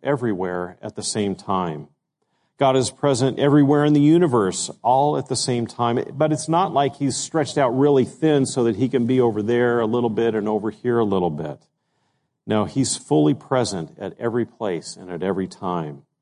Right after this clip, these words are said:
Now, I know that's difficult to understand. It is for me as well.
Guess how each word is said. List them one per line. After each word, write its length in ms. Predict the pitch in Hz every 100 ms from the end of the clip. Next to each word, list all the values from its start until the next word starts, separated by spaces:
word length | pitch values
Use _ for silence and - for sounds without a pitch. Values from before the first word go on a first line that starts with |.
| _ _ _ _ _ _ _ -
Now, 80 | 82
I 140 | 107
know 260 | 113 120 120
that's 240 | 113 -
difficult 540 | 101 127 120 - 120
to 100 | -
understand. 720 | - 110 104 - 107 110 123 107
It 140 | 85
is 180 | 101 101
for 160 | -
me 180 | 95 101
as 140 | 101 85
well. 600 | 95 95 113 135 -